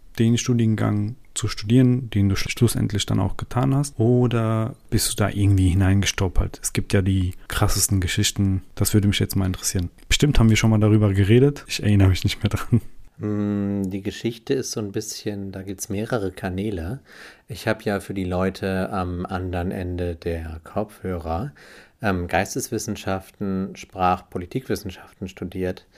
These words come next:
Speaker 2: auf Deutsch und Englisch. Und, ähm, da rein bin ich gekommen, weil ich immer ein sehr großes Interesse und auch, ähm,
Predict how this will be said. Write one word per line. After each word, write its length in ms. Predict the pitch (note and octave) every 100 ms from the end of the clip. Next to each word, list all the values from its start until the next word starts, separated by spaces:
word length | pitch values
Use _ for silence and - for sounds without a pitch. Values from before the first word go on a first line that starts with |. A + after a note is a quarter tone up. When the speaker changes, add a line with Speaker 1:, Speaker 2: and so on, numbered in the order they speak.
| - - _ _
Speaker 2:
auf 160 | - F#2+
Deutsch 300 | A2+ G2 -
und 60 | G#2+
Englisch. 460 | A#2 B2 F3+ - -
Und, 580 | A#2 A2 A2 G#2+ - -
ähm, 720 | A#2+ F#2+ F#2+ F#2 F#2 F#2 F#2 - _ -
da 280 | G#2+ G2
rein 560 | F2+ E2+ F2 F#2+ A#2 B2
bin 180 | A#2 A2
ich 220 | G#2 -
gekommen, 840 | G#2 - - G2 G2 A#2 C3+ C3 A#2+
weil 380 | A#2 G#2+ G2+ G2+
ich 360 | - G2 F#2 - -
immer 400 | G2+ B2 B2+ B2+
ein 200 | G#2 G2
sehr 200 | G2+ G2+
großes 420 | G#2 G#2 G2+ -
Interesse 720 | F#2+ - G#2 A2 - B2+ A#2+
und 320 | A2 G2+ G2
auch, 400 | G2+ G2 G2 -
ähm, 320 | G2+ F#2+ F#2